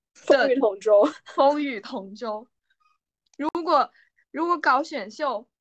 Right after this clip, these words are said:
Speaker 1: 不搞，就是如果搞《青春有你》，不搞风雨同舟的话，那简直是读四大名著，不读，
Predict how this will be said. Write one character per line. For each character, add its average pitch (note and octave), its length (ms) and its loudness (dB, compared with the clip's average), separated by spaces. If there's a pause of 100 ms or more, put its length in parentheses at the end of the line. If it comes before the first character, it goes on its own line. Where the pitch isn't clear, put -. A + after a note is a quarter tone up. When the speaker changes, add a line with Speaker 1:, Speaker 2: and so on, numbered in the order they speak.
(160)
Speaker 1:
不 E4 100 -12
搞， B3+ 380 -4 (560)
就 F4+ 100 -8
是 F#4+ 60 -12 (120)
如 E4 120 -8
果 F4+ 140 -12
搞 E4+ 260 2
《青 E4 180 -8
春 F4+ 140 -4
有 C4 180 -2
你》， C#4+ 180 -10
不 E4 120 -12
搞 C#4+ 180 0
风 D4+ 240 -4
雨 C4+ 100 -8
同 A#3 240 -12
舟 C4+ 220 -8
的 C#4 100 -10
话， D4 200 -2
那 D4+ 160 -8
简 A3 280 -16
直 A3 120 -20
是 C4+ 400 -10 (320)
读 A#3+ 120 -6
四 - 160 -12
大 C#4+ 140 0
名 G#3+ 220 -4
著， C#4 160 -10 (480)
不 F#4 100 -2
读， C4 340 -6